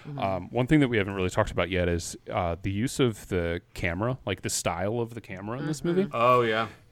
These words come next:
Speaker 2: Because it feels, and Herzog's a documentarian, it, this movie feels such like a documentary. Like,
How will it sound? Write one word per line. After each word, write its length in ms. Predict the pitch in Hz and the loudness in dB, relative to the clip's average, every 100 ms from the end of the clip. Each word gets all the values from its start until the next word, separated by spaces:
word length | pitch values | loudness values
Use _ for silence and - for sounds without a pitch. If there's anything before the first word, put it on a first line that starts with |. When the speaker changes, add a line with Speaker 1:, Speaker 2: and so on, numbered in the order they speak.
| - - _ - 139 | -20 -20 _ -10 2
Speaker 2:
Because 400 | 139 - 131 - | 4 6 4 4
it 160 | 131 - | -2 -2
feels, 520 | - 123 156 160 - | 2 4 4 2 0
and 440 | 131 110 110 - - - | -2 -2 -2 -6 -20 -12
Herzog's 440 | 123 143 160 131 104 | 2 2 6 2 2
a 140 | 95 | -4
documentarian, 920 | 90 95 - 98 85 95 98 87 85 - | -2 -4 -2 -6 -4 -4 -4 -4 -8 -12
it, 340 | 92 - - - | -18 -14 -8 0
this 200 | 135 127 | 0 6
movie 280 | 127 127 | 6 6
feels 880 | 107 - - 95 104 98 90 - - - | 4 -2 -2 2 4 2 0 -4 -10 -12
such 500 | - - 95 92 - | -8 -2 -2 -2 -2
like 180 | 107 98 | -2 -4
a 40 | |
documentary. 680 | 82 87 - 95 82 80 67 - | -4 -6 -6 -8 -8 -8 -10 -10
Like, 280 | 104 95 | -8 -8